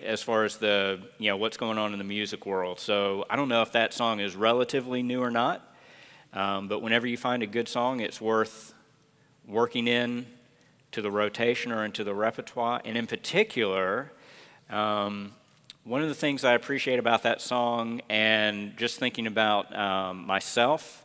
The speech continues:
and my family and kids, um, thinking about the kids here at the church and even the congregation as a whole, it's, um, from my perspective anyway, it's becoming harder and harder to find songs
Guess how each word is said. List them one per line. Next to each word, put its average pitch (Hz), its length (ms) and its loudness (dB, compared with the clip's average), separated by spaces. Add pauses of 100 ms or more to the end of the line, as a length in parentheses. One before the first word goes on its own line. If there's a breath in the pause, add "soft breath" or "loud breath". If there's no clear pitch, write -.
and 98 100 -6
my 101 140 2
family 120 460 -2
and 117 80 -8
kids, 139 580 -6 (420 loud breath)
um, 92 220 -6
thinking 113 320 -6
about 107 300 2
the 104 60 -6
kids 120 300 -6
here 120 200 2
at 113 100 -6
the 101 60 -10
church 127 460 -2
and 101 100 -6
even 107 260 -6
the 104 80 -2
congregation 117 640 0
as 104 140 -2
a 95 60 -2
whole, 120 380 0 (460 loud breath)
it's, - 340 -2
um, 107 600 2 (1300 soft breath)
from 127 220 -4
my 160 200 2
perspective 143 440 2
anyway, 131 300 4
it's 120 120 4
becoming 143 320 0
harder 160 380 4
and 139 120 0
harder 135 320 4
to 107 80 -2
find 135 400 0
songs 107 840 0